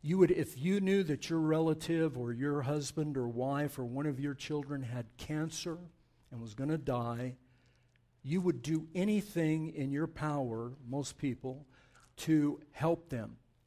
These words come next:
even to the point of saying, "I will, God, give me their cancer. I'll take their cancer, please."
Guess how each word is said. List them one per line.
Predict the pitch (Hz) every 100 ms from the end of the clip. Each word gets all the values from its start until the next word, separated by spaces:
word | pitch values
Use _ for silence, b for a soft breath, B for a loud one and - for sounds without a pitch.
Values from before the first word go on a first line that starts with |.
| -
even | 170 226 233 233
to | - 202
the | 165
point | - 190 190 165
of | 127
saying, | - 165 156 -
"I | 151 202
will, | 202 180 175 156 B B B 131
God, | 170 202 220 160 -
give | 175 226 180
me | 214 196
their | 165 147
cancer. | - 131 113 - 113 - -
I'll | 170 202
take | - 202 -
their | 156 135
cancer, | - 135 117 - 123
please." | - 180 190 165 117 - - -